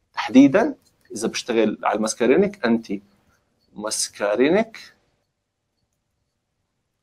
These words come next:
وأنتي نيكوتينيك. هون بنسميهم جانجليونيك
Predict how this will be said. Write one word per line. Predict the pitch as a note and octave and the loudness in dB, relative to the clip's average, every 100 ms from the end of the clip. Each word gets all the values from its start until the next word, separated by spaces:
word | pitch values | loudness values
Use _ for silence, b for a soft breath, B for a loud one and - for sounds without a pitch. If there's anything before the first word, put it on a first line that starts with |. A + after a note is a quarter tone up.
| _ A#2 | _ 4
وأنتي | A2+ A#2 - - _ _ C#3 D3 - C3+ C3+ B2 | 6 6 2 -6 _ _ 2 2 4 6 6 2
نيكوتينيك. | B2 B2+ - B2+ G2+ - - b b b _ | -2 -2 2 2 2 -4 -12 b b b _
هون | G3 G3+ G#3 | 8 8 8
بنسميهم | F#3 - D#3 D#3+ F3+ E3 F#3+ F#3+ D#3 | 6 6 6 6 6 6 6 6 6
جانجليونيك | D#3 D3 C#3+ C#3+ E3 F#3 G3 F#3+ - | 6 6 6 8 8 10 8 4 -6